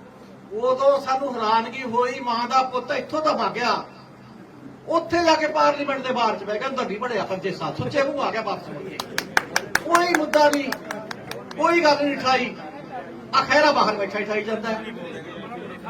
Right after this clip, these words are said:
ਉੱਥੇ ਆਪਦੀ ਆਵਾਜ਼ ਬੁਲੰਦ ਕਰੀ ਜਾਂਦਾ ਹੈ। ਇਸ ਕਰਕੇ ਜਿਹੜਾ ਹੈਗਾ ਉਹ ਤਾਂ ਚਲੋ ਜਿਵੇਂ ਵੀ ਇਹ ਵਿਚਾਰਾ ਆਪਾਂ ਨੂੰ ਪਤਾ ਜਾਣਦੇ ਆ, ਲੜਨਾ ਚਲੋ ਸਭ ਦਾ ਹੱਕ ਦਾ ਹੱਕ ਹੈ, ਲੜੇ, ਸਭ ਕੁਛ ਕਰੇ,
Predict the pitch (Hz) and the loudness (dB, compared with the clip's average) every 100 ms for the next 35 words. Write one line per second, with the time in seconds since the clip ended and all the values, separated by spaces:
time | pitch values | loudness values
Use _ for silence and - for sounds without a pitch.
0 | 226 240 269 294 285 285 240 226 226 240 | -4 2 2 4 4 2 2 2 0 -2
1 | 240 226 240 247 240 233 247 240 240 - | -2 -2 -4 -4 -4 -2 -2 -2 -4 -16
2 | - - - - 240 285 - 294 285 277 | -20 -20 -20 -4 6 6 6 2 0 2
3 | 302 233 254 285 262 247 262 262 262 240 | -2 0 0 2 4 2 0 2 0 0
4 | 269 277 269 269 247 233 - - 233 220 | 0 0 -2 0 2 2 0 -8 -12 -12
5 | 185 190 214 226 233 226 214 226 214 214 | -8 -4 -4 -4 -4 -4 -4 -4 -4 -4
6 | 208 - 214 220 214 202 190 208 226 240 | -6 -8 -8 -6 -4 -2 -2 0 0 0
7 | 226 - - - - - 165 196 202 226 | -2 -8 -16 -18 -18 -10 -4 -4 -2 -4
8 | 220 214 - 220 226 233 190 196 202 208 | -4 -4 -4 -8 -4 -2 0 -2 -6 -6
9 | 180 185 214 190 190 214 214 202 214 226 | -6 -4 -4 -2 2 2 2 0 -4 -4
10 | - 202 202 208 | -6 0 2 0